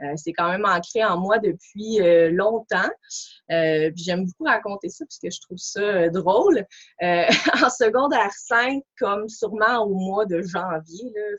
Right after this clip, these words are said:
février, juste avant de faire les déma-, les demandes d'admission, j'ai eu, euh, ce qu'on appelle une bulle au cerveau. J'ai décidé que je voulais plus aller à l'université. Je me suis choisi une technique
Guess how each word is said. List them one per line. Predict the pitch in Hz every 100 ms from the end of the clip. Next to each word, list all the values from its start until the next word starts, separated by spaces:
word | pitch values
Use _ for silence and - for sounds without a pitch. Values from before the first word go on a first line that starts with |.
| -
février, | 214 190 175 196 247
juste | 247 226
avant | 190 202
de | -
faire | 196 180
les | 180
déma-, | 175 175 180 -
les | 190
demandes | 175 180 190 208
d'admission, | 190 180 170 - 202 262 - - - - _
j'ai | 180 185 185
eu, | 202 226
euh, | 190
ce | 175
qu'on | 180
appelle | 180 175 214
une | 208 175
bulle | 160 190 208
au | 190
cerveau. | - 170 180 175 202
J'ai | 185 170
décidé | 165 196 - 175 202
que | 202
je |
voulais | 180 180 180
plus | - 254
aller | 196
à | 180
l'université. | 185 196 180 180 - - 175 185 254 _ _ _ _
Je | -
me | 170
suis | 170 -
choisi | 196 - 220 208 226
une | 262 185
technique | - 220 - 220 214 - -